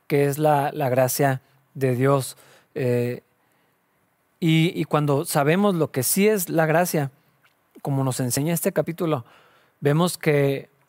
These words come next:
la gracia de Dios no significa todo está bien, no pasa nada, puedes hacer lo que quieras. E-, eso no es la gracia de Dios. La gracia de Dios nos enseña obediencia, como lo vamos a, a, a ver aquí.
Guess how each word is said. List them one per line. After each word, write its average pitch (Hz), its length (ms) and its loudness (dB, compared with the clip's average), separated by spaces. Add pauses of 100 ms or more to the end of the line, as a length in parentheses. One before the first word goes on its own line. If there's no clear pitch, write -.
(200)
la 139 180 0
gracia 156 420 2
de 175 140 2
Dios 175 300 2 (1120)
no 151 180 -2
significa 170 760 0 (380)
todo 170 180 2
está 151 240 0
bien, 180 320 2
no 170 100 -2
pasa 147 280 -2
nada, 190 400 2
puedes 156 220 -2
hacer 143 240 -4
lo 147 120 -6
que 143 120 -10
quieras. 196 420 2
E-, 156 160 -8
eso 180 180 -6
no 214 140 -2
es 214 60 0
la 202 140 2
gracia 165 340 0
de 135 80 -2
Dios. 135 280 -8 (380)
La 139 80 2
gracia 151 240 2
de 165 80 2
Dios 156 180 2
nos 165 180 -4
enseña 143 520 -2 (340)
obediencia, 131 840 0 (420)
como 139 180 -2
lo 131 100 4
vamos 131 280 2
a, 131 100 4
a, 123 220 -4
a 135 180 -2
ver 127 160 2
aquí. 131 340 -2